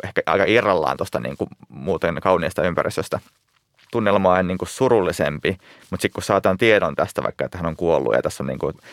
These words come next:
tämmönen elämän niinku sattumanvaraisuus, ja että kaikki me ollaan tätä materiaa täällä maailmankaikkeudessa, ja hän on nyt niinku kellahtanut siihen ja tullut lähemmäksi tota kiveä ja muuta, niin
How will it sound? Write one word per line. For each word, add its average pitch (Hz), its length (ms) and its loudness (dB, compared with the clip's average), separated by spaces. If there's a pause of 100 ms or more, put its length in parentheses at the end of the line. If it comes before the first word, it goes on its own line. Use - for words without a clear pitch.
(160)
tämmönen 95 280 2
elämän 101 360 2
niinku 85 380 -2 (720)
sattumanvaraisuus, 78 1200 -2
ja - 280 -10
että - 120 -6
kaikki 90 240 0
me 87 100 2
ollaan 85 260 2
tätä 82 200 0 (1300)
materiaa 95 720 2
täällä 69 260 0
maailmankaikkeudessa, - 960 -2
ja 82 80 -2
hän 87 120 -4
on 69 60 -2
nyt 80 120 -4
niinku - 140 -6
kellahtanut 76 500 0
siihen 73 260 0
ja 78 120 0
tullut 78 220 -4
lähemmäksi 80 380 -2
tota 69 180 -2
kiveä 64 380 0
ja 57 60 -2
muuta, 71 280 0
niin 76 140 -4